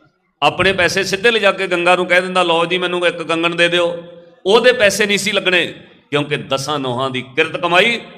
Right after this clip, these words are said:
ਰੱਬ ਦੇ ਘਰ ਪ੍ਰਵਾਨ ਹੁੰਦੀ ਹੈ। ਜਦੋਂ ਰਵਿਦਾਸ ਮਹਾਰਾਜ ਨੂੰ ਕਿਹਾ, "ਆਪਣੇ ਹੱਥੋਂ ਦਮੜੀ ਦੇ ਦਿਓ," ਸਾਰਾ ਕੁਝ ਜਾਣਨ ਵਾਲੇ ਸ੍ਰੀ ਗੁਰੂ ਰਵਿਦਾਸ ਮਹਾਰਾਜ ਹੱਸ ਪਏ,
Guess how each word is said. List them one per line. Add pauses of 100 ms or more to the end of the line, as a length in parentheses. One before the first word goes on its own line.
(360)
ਰੱਬ
ਦੇ
ਘਰ
ਪ੍ਰਵਾਨ
ਹੁੰਦੀ
ਹੈ। (420)
ਜਦੋਂ
ਰਵਿਦਾਸ
ਮਹਾਰਾਜ
ਨੂੰ
ਕਿਹਾ,
"ਆਪਣੇ
ਹੱਥੋਂ
ਦਮੜੀ
ਦੇ
ਦਿਓ," (1300)
ਸਾਰਾ
ਕੁਝ
ਜਾਣਨ
ਵਾਲੇ
ਸ੍ਰੀ
ਗੁਰੂ
ਰਵਿਦਾਸ
ਮਹਾਰਾਜ
ਹੱਸ
ਪਏ,